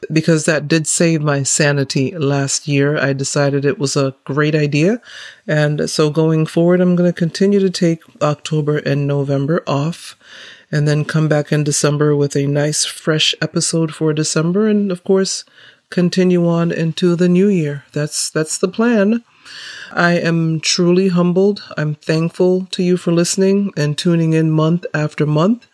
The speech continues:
I'm thankful for your episode suggestions, and I am thankful for your letters and notes, as they encourage me just as much as you say the podcast encourages you.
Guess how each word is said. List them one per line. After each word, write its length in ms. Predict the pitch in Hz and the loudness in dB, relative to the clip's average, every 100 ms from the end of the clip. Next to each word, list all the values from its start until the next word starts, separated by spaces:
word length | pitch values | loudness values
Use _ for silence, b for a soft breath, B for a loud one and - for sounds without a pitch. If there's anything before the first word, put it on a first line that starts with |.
| B B B B B | B B B B B
I'm 280 | 156 151 151 | 0 2 0
thankful 540 | - 160 160 - 160 | 0 0 0 0 -2
for 300 | 156 - 151 | -2 -2 0
your 360 | 147 151 147 - | 2 2 0 -2
episode 600 | 156 160 - 160 151 147 | -2 -2 0 0 0 -2
suggestions, 960 | - 151 151 151 - 202 208 208 - - B B B B | -2 0 0 0 0 2 2 0 -2 -10 B B B B
and 360 | 151 151 147 - | 2 2 2 0
I 140 | 151 | 0
am 140 | 147 | 0
thankful 580 | 143 156 156 - 156 151 | 0 0 0 0 0 0
for 280 | - 151 147 | -2 -2 0
your 220 | 147 143 | 0 0
letters 440 | 147 165 180 185 196 | 2 2 4 2 2
and 160 | 185 | 2
notes, 340 | 160 151 - - | 2 0 -4 -4
as 200 | 147 - | -4 0
they 220 | 151 127 | 0 2
encourage 640 | 147 143 165 165 170 160 | -2 -2 0 2 2 0
me 420 | 165 170 151 147 - B B B B - | 0 2 0 -4 -8 B B B B 0
just 260 | 160 - | 0 0
as 120 | 156 | -2
much 240 | 156 147 156 | 0 0 0
as 160 | 143 | -2
you 120 | 147 139 | -2 -2
say 340 | - 143 143 - | 0 0 -2 -4
the 140 | 151 | -4
podcast 600 | 151 156 139 - 139 143 147 | 0 0 0 -2 -4 -4 -6
encourages 560 | 143 151 147 143 143 | -4 -4 -4 -4 -4
you. 180 | 151 | -4